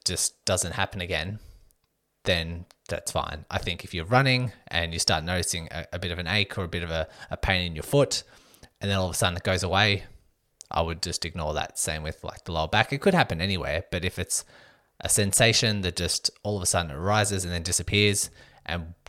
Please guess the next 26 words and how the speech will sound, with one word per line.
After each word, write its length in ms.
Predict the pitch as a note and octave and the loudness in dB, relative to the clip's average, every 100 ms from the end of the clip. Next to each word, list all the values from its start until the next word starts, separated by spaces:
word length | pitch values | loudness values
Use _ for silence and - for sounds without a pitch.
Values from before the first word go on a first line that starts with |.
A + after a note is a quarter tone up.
| - | -4
during 280 | - B2 A#2+ | 2 2 2
your 100 | A2 | 0
run, 420 | A2 G#2+ G#2+ F#2+ - | 2 2 0 -4 -8
y-, 100 | - | -6
you 320 | F#2 D2 F2+ | -6 -4 -4
test 360 | - - - - | -2 -2 -2 0
it 80 | F2 | 4
out 260 | F#2 F2 | 4 2
for 180 | - F2 | -4 -2
a, 140 | F2 - - - - | -2 -4 -16 -20 -10
another 580 | F2 F2+ F2 F2 E2 E2 - - _ | -2 0 2 2 0 -2 -8 -20 _
couple 240 | - F#2+ F2 | -2 0 2
of 60 | |
seconds, 460 | - G2+ - G2 F#2+ | 2 2 2 -2 -2
another 200 | F#2 E2+ | -2 -2
couple 260 | - G2 | -2 0
of 60 | F2 | 0
minutes, 200 | F#2 F2+ | -2 -2
it 80 | E2 | -4
just 140 | - | -2
doesn't 240 | G2 F2 D2 | 0 0 -2
return, 520 | E2+ F#2+ F#2 F#2 E2+ - - - _ _ - | -4 -2 0 -2 -4 -12 -20 -20 _ _ 0
I 80 | |
would 160 | F#2+ E2 | 0 0
just 180 | - - | -4 -4
continue 500 | F#2 - E2 E2 | -2 -2 0 0